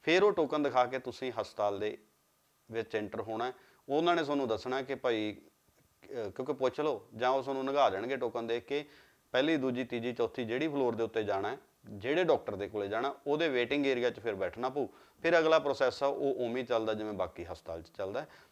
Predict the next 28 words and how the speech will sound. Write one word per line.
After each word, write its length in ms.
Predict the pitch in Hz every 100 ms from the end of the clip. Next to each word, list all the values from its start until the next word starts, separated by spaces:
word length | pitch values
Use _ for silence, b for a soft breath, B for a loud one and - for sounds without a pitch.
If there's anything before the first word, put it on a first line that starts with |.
| -
ਇਸ 180 | 147 151
ਕਰਕੇ 480 | 165 160 175 170 -
ਇਹ, 280 | 156 170 156
ਅਹ, 240 | 139 123
ਮੈਨੂੰ, 500 | 120 127 143 139 107
ਅਹ, 340 | 120 110 101
ਵਾਰ-ਵਾਰ 520 | 101 110 117 123 120 113
ਸੁਨੇਹੇ 400 | - 110 110 127
ਆਏ 160 | 110
ਸੀ 160 | 104 117
ਕੁਛ 180 | 110 -
ਕੁ 120 | 110
ਲੋਕਾਂ 260 | 101 110
ਦੇ 140 | 110 156
ਪਹਿਲਾਂ 340 | - 110 127 147 _ _ _ _ _
ਕਿ 80 | -
ਪੀ 160 | 143 143
ਜੀ 100 | 160
ਆਈ 120 | 170
ਜਾਣਾ 260 | 143 139
ਤਾਂ 120 | 151 160
ਚਾਹੁੰਦੇ 320 | 120 123 143
ਆ, 120 | 107 - 123
ਇਲਾਜ 280 | 110 110
ਤਾਂ 120 | 113 131
ਕਰਾਉਣਾ 300 | 135 131 127
ਚਾਹੁੰਦੇ 320 | 104 107
ਆ, 80 | 127